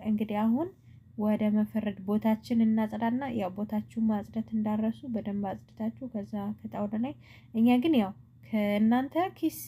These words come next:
ከታችሁ ፌስት-፣ እንትን ኪስ ፌስታል ማድረግ የአረቦቹ ምግብ የሚበሉበት ማድረግ ትችላላችሁ። እኛ ግን ለንጽህና እሱ አድርገንበታል ማለት ነው።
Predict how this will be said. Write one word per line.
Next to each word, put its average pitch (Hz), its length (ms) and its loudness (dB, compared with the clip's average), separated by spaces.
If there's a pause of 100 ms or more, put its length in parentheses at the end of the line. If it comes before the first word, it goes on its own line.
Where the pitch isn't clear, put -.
(440)
ከታችሁ 277 500 0 (100)
ፌስት-፣ 254 420 0
እንትን 226 320 4 (400)
ኪስ 240 220 -8 (180)
ፌስታል 240 480 -2
ማድረግ 214 440 -2 (880)
የአረቦቹ 240 680 2
ምግብ 226 240 2
የሚበሉበት 202 720 0
ማድረግ 214 340 -2
ትችላላችሁ። 254 640 -2
እኛ 208 140 -2 (120)
ግን 208 200 -4
ለንጽህና 240 640 2 (200)
እሱ 214 220 -8
አድርገንበታል 202 880 -6
ማለት 214 360 0
ነው። 233 160 2